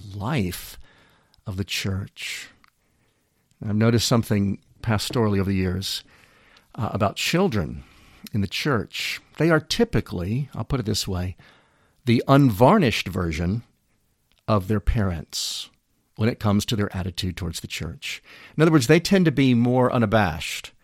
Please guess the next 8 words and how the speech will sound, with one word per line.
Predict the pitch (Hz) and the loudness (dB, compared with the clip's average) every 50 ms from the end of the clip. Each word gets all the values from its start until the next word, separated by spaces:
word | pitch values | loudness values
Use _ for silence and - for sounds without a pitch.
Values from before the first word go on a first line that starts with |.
| _ _ _ _ _ _ _ _ _ _ _ | _ _ _ _ _ _ _ _ _ _ _
uh, | - 110 107 107 120 | 0 0 0 0 0
less | 135 123 135 139 127 | 4 6 6 6 6
subtle | - - - - 151 123 107 98 82 64 58 - - _ _ _ - _ _ _ _ _ _ _ _ _ _ _ | 4 0 0 2 2 2 2 0 -4 -4 -8 -14 -18 _ _ _ -20 _ _ _ _ _ _ _ _ _ _ _
versions | - 104 107 117 117 101 - 104 98 92 - 98 | -4 0 2 4 4 4 2 0 0 0 -2 -4
of | 90 82 | -6 -4
their | 90 95 87 87 87 90 - - - _ _ | -4 -4 -2 -2 -4 -6 -10 -14 -20 _ _
parents. | - 123 107 101 95 87 85 - - - - | -6 -4 -2 -2 -2 -2 -4 -6 -8 -8 -6
So | - - - 156 135 127 117 107 95 | -4 0 4 6 8 8 8 6 4